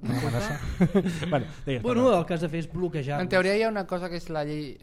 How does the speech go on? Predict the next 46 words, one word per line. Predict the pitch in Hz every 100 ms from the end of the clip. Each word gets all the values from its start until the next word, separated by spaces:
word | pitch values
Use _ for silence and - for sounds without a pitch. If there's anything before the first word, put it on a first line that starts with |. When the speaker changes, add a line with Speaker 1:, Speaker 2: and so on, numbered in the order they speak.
| - -
Speaker 4:
la | 143
L | 151 160
O |
P | 160
D, | 165 185 143
i |
hi | 143
ha |
els | 147 147
drets | 151 143
arco, | 165 175 180 185
accés, | 156 - 156 147
rectificació, | 143 - 147 139 160
cancel·lació, | 147 135 135 135 151
oposició, | 143 151 156 - 196 202
i | 156
que | 143
tu, | - 156 143 113 -
hi | 131
ha | 135
formularis | 147 143 139 135 135 135
a |
la | 131
web, | 143 180 180 - -
tu | -
pots | 147 151
exercir-los, | 156 156 139 - 190 190 285 143
i |
de | 143
fet | 135 151
ells | 151 151
es-, | 143
per | - 139
llei | 139 160
estan | 156 160
obligats | 151 143 143 139
a |
dir-te | 139 151 147 131
com, | - 170 190 - - - - -
i | -
en | 143
principi | 139 147 170 180
si | 175
tu | - 180
fas | 214
això | 190 160 - 123